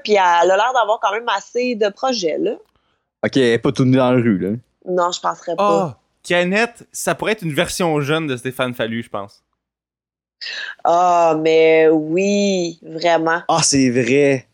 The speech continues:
Speaker 2: Ah, ça fit
Speaker 3: Ça,
Speaker 2: pour vrai.
Speaker 3: Ben, faut, faudrait plus
Speaker 1: Vraiment.
Speaker 3: qu'il, faudrait pas qu'ils soient dans la quarantaine, <laughs> mais ça, ça marcherait
Speaker 1: Ouais.
Speaker 3: sinon.
Speaker 1: Mais
Speaker 2: Mais,
Speaker 1: tu vois,
Speaker 2: mais genre,
Speaker 1: ça
Speaker 2: Fa-, Fallu qui animait des affaires pour, euh, les, les ados, là, ça
Speaker 1: Ouais.
Speaker 2: aurait, ça aurait fité, hein.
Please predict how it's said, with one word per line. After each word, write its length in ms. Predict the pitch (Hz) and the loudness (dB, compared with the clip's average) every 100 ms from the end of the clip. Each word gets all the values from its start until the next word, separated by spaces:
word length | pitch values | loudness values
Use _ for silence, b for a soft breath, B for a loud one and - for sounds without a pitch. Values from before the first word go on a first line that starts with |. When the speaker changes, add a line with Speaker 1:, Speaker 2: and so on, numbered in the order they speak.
| _ _ _ _ - | _ _ _ _ -4
Speaker 2:
Ah, 140 | 131 | -2
ça 180 | - 131 | 0 -2
fit 240 | 110 147 143 | -2 -2 -2
Speaker 3:
Ça, 80 | |
Speaker 2:
pour 140 | 123 110 | -4 -4
vrai. 320 | 113 123 117 _ _ _ 139 | 0 0 -2 _ _ _ -4
Speaker 3:
Ben, 160 | 147 | -2
faut, 140 | 151 165 | -2 -4
faudrait 260 | 170 190 | 0 0
plus 160 | 170 226 | 0 -2
Speaker 1:
Vraiment. 100 | 208 | -2
Speaker 3:
qu'il, 120 | 147 | -4
faudrait 300 | - 151 170 | -2 0 0
pas 80 | 208 | -2
qu'ils 80 | 208 | -2
soient 80 | 180 | 0
dans 80 | 156 | 0
la 60 | |
quarantaine, 640 | 156 143 135 139 175 247 - 202 | 0 0 0 0 -2 -2 -4 -4
<laughs> 160 | 165 | -4
mais 260 | 170 175 160 113 | -2 -2 -4 -6
ça, 160 | 165 139 | -4 -2
ça 100 | 143 | -2
marcherait 240 | 151 151 202 | -2 0 0
Speaker 1:
Ouais. 180 | - - | -2 -6
Speaker 3:
sinon. 160 | 135 127 143 B B - | -16 -20 -16 B B -2
Speaker 1:
Mais 220 | 240 190 | 2 4
Speaker 2:
Mais, 80 | 196 | 2
Speaker 1:
tu 120 | 285 | 2
vois, 120 | 320 | 2
Speaker 2:
mais 60 | 427 | 2
genre, 240 | 226 262 262 | 2 2 2
Speaker 1:
ça 120 | 247 262 | 2 0
Speaker 2:
Fa-, 80 | - _ | -2 _
Fallu 380 | - 214 208 277 | 0 2 2 2
qui 100 | 208 | 2
animait 300 | 185 180 202 | 2 2 4
des 180 | 175 | 4
affaires 340 | 160 147 185 180 | 2 2 0 2
pour, 200 | 170 139 | 2 4
euh, 260 | 131 123 123 | 4 4 4
les, 300 | 131 123 117 | 4 4 4
les 220 | 127 123 | 2 2
ados, 440 | 127 135 165 175 | 2 2 4 4
là, 200 | 165 165 b b b _ - | 4 2 b b b _ -6
ça 160 | 190 | 0
Speaker 1:
Ouais. 180 | 254 277 | 0 2
Speaker 2:
aurait, 100 | 135 | 2
ça 140 | - 127 | 2 2
aurait 160 | 127 | 0
fité, 460 | 120 - 127 107 | -2 -4 -2 0
hein. 40 | 101 | -4